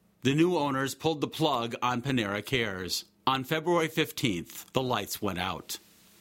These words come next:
Socialism eats away at the vitals of once healthy economies, be they small or large.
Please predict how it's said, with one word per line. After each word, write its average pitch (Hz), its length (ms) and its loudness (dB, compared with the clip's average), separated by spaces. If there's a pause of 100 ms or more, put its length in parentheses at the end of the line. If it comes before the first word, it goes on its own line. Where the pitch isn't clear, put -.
(180)
Socialism 208 760 4
eats 143 220 4
away 127 400 2
at 117 100 -4
the 127 80 0
vitals 113 580 0
of 113 140 -2
once 131 300 0
healthy 120 400 0
economies, 101 800 -2 (180)
be 208 100 6
they 160 220 4
small 131 480 0
or 120 200 0
large. 101 640 -2